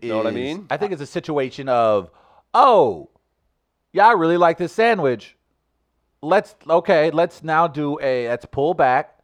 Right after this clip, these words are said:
Speaker 1: Let's look at where we, what we did well. Where can we improve as far as being a little bit more efficient?"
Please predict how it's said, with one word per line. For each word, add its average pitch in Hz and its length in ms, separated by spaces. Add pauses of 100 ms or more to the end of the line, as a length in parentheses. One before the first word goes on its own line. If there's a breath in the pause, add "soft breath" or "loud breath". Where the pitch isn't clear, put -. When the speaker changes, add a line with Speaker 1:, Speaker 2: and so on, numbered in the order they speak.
(160)
Speaker 1:
Let's 101 200
look 127 280
at 143 200
where 127 220
we, 131 220 (100)
what 123 160
we 147 100
did 143 180
well. 107 460 (440)
Where 117 260
can 143 260
we 143 160
improve 127 460
as 110 120
far 113 340
as 104 560
being 117 220
a 117 40
little 117 180
bit 127 120
more 123 140
efficient?" 131 580